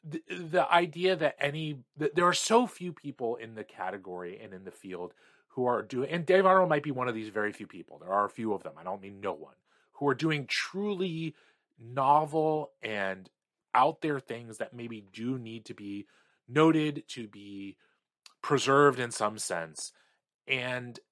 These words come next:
but just the idea that there are that many bars in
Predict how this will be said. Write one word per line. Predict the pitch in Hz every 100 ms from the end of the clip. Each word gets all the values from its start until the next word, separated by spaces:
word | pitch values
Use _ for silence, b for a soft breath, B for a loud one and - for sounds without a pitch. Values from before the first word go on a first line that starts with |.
| _
but | 127 156 -
just | 180 - - 147
the | 151
idea | 147 135 156 156
that | 143 - _ 131
there | 135
are | 127 123
that | 120 127
many | 139 127
bars | 110 117 120 107 _ _
in | - 113 107